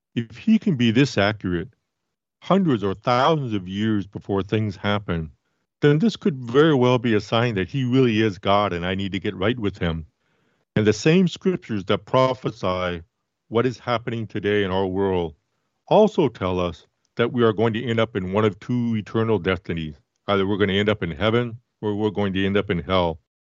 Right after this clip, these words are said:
And we have a choice to make. And scripture pleads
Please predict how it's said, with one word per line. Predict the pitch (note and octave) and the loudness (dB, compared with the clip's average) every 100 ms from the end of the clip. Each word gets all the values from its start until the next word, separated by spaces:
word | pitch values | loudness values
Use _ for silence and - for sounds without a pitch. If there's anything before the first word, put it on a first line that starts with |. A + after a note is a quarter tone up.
| _ _ _ - | _ _ _ -2
And | G#2 A#2+ | 0 2
we | D#3 | 4
have | C#3 | 2
a | A#2+ | 0
choice | - D3+ - | -2 -2 -4
to | F2+ | -8
make. | E2 D#2+ - _ _ _ _ - | -8 -8 -10 _ _ _ _ -8
And | G#2+ | -8
scripture | - E3+ - C3+ | 0 -2 0 -4
pleads | A2 - D3 D3+ D#3+ A2+ F#2 E2+ - | -4 -6 -2 -2 -2 -4 -4 -8 -12